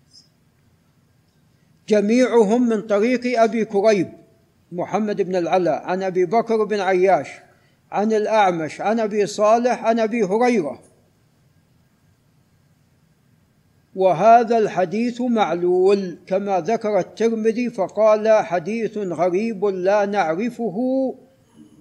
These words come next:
من رواية أبي بكر بن عياش عن الأعمش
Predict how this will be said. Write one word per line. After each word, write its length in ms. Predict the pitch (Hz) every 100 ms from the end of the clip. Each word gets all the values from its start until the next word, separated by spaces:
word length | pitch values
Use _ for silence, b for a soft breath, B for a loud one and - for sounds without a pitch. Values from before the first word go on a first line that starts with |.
| _ _ _ _ _ _ _ _ -
من 240 | 185 190 185
رواية 760 | 175 196 220 226 220 220 208
أبي 180 | 185 185
بكر 340 | 180 233 202 190
بن 180 | 185
عياش 520 | 180 185 190 190 160 175
عن 120 | 185
الأعمش 760 | 185 202 196 170 151 - -